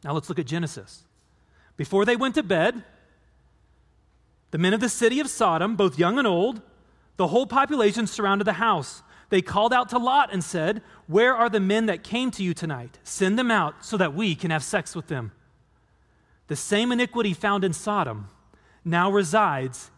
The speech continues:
in the people of God. The same wickedness that destroyed a city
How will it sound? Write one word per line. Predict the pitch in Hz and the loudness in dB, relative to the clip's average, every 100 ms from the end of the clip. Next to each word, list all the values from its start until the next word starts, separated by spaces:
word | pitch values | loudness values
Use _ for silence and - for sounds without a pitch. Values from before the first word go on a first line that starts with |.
| _ _ | _ _
in | 160 | -8
the | 139 | -8
people | - 190 151 123 | -6 -6 -6 -10
of | 117 | -6
God. | 131 117 101 - _ _ _ _ _ _ _ _ _ _ - | -4 -4 -8 -16 _ _ _ _ _ _ _ _ _ _ -6
The | |
same | 165 - 240 254 | -4 0 0 0
wickedness | 233 - 202 135 113 - | -2 0 -2 -2 -6 -4
that | 170 | -4
destroyed | 208 - - 226 254 | -4 -8 -2 0 2
a | 175 | 0
city | 135 160 123 120 | -2 -6 -8 -8